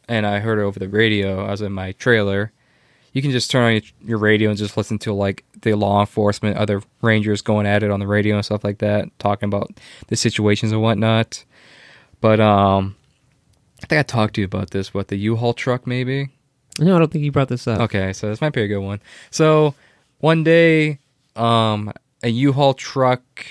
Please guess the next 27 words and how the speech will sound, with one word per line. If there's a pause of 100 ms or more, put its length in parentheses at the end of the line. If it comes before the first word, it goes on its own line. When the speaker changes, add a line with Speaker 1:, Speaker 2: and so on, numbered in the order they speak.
(480)
Speaker 1:
comes
through
one
of
the
entrances.
I
can't
remember
if
it's
either
the (100)
east
or
the
west
entrance,
one
of
the
two. (840)
And
apparently, (840)
they
were
notified,